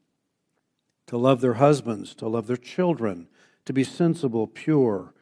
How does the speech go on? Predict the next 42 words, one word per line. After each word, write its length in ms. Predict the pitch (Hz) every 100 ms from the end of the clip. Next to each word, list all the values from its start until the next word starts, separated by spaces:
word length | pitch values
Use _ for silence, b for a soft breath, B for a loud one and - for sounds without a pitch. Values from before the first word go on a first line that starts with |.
| b b b
workers 440 | 135 160 160 156 131
at 180 | 135
home, 540 | 98 135 120 104 95 90
kind, 720 | - 156 156 143 110 98 90 _ b b
being 180 | 127 127
subject 440 | - 160 143 147 -
to 80 |
their 200 | 127 135
own 100 | 131
husbands, 560 | 120 139 151 127 120 110
so 100 | 123
that 200 | 113 113
the 100 | 120
word 220 | 120 139
of 160 | 131 113
God 480 | 131 135 117 98 b b b b _
will 140 | 120
not 380 | 117 127 143 120
be 120 | 131
dishonored. 760 | 120 135 - 151 156 131 90 - _ _ b b b b b
Likewise, 920 | 123 143 175 180 123 117 104 95 95 -
urge 380 | 147 147 147 120
the 120 | 143
young 340 | 143 165 185
men 280 | 139 113 104
to 120 | - 110
be 120 | 113
sensible. 760 | - 151 135 - 101 92 - _ _ -
In 100 | 123 -
all 260 | 143 165
things 360 | 170 135 120 113
show 160 | - 131
yourself 500 | 123 117 131 120 -
to 80 | 117
be 100 | 123
an 100 | 117
example 540 | 107 120 127 120 113
of 120 | 107
good 220 | 120 123
deeds 380 | 110 131 127 -
with 200 | 117 110
purity 600 | - 143 143 127 123 107